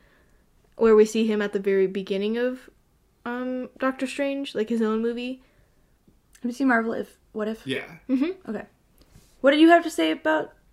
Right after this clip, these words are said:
Speaker 2: uh,
Speaker 3: Um,
Speaker 2: like, Doctor Strange in the movie.
Speaker 3: Oh, in the movie? Uh, <clears throat> yeah, no, he just, he got done dirty. He got, that was my, they, they,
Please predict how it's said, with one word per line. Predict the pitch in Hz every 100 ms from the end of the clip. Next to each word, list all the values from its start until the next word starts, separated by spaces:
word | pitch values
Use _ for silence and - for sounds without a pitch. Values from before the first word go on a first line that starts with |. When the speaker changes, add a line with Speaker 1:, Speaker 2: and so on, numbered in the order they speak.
| -
Speaker 2:
uh, | 120 117 247
Speaker 3:
Um, | 240
Speaker 2:
like, | 262 254 -
Doctor | 240 285 269
Strange | - 262 240
in | 247 262 254
the | 233
movie. | 208 196 - 208 _ _ _ _ - _ _ _ _ - - _ _
Speaker 3:
Oh, | 165 185 156 -
in | 165
the | 156
movie? | 160 156 196 208 -
Uh, | 143 139 131 123 107 - _ _ -
<clears throat> | - - _ _ _ _ _ -
yeah, | 165 147
no, | 143 135 113
he | 151 160
just, | 143 143
he | 143 139
got | 143 135
done | 113
dirty. | 107 101 101 95 _ _
He | 127 117
got, | 113 107 -
that | 120
was | 113 113
my, | 123 110 107 _ - _ _
they, | 131 117 120 - 117
they, | 123 120 120 117 107